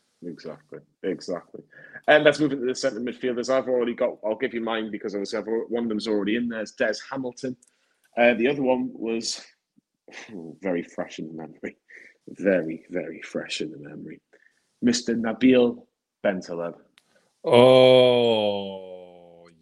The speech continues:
Speaker 2: yes, please. Do you know what? I forgot about him. And I might change my one now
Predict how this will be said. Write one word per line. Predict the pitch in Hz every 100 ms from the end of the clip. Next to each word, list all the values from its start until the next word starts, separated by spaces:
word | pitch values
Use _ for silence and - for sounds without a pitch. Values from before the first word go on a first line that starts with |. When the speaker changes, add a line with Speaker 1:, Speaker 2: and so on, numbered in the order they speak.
| 85
Speaker 2:
yes, | 90 95 - -
please. | 87 85 82 80 76 - - _ -
Do | 110
you |
know | 113
what? | 107 -
I |
forgot | 90 - 82 101 -
about | 78 80 78
him. | 85 82 85 _ _ _ _ _ _ -
And | 95
I | 90
might | 95 107 98 -
change | - 95 95 90 -
my | 110 98 92
one | 90 92 85
now | 80